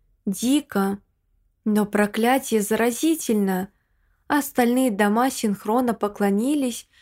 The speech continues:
и шагнули назад, выделяя стаю в центре. Властью, данной мне, я оглашаю дом волков правящим,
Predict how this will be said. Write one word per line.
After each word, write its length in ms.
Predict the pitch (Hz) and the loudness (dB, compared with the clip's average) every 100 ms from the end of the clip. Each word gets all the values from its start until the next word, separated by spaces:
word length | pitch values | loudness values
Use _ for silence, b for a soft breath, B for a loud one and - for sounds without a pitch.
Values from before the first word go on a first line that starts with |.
| b | b
и 100 | - | -4
шагнули 540 | 302 269 208 208 214 208 | -2 0 0 0 2 2
назад, 680 | 202 233 254 262 208 - - _ _ _ _ | 2 0 0 0 0 -4 -20 _ _ _ _
выделяя 600 | 269 285 214 233 220 247 214 | 0 0 2 2 2 2 0
стаю 480 | - - 202 202 | -4 0 2 2
в 60 | 208 | 0
центре. 760 | - 294 294 240 202 196 196 - _ _ _ _ - | -4 -2 -2 -2 0 0 -2 -8 _ _ _ _ -6
Властью, 1000 | 208 208 202 240 277 - - 247 233 240 - | 0 2 4 2 0 -4 -4 -2 -2 -4 -8
данной 540 | 240 294 302 269 233 | 0 2 2 2 2
мне, 520 | 214 208 226 285 302 - - | 2 0 0 0 -2 -8 -10
я 320 | 233 240 262 | -2 2 4
оглашаю 680 | 240 233 226 214 247 247 220 | 4 2 2 0 0 2 2
дом 300 | 185 220 220 | 2 2 4
волков 640 | 202 202 - 240 277 285 _ b b _ | 2 2 0 2 2 0 _ b b _
правящим, 920 | 202 208 277 247 214 - 196 196 202 | 0 4 4 2 -2 -2 0 0 -2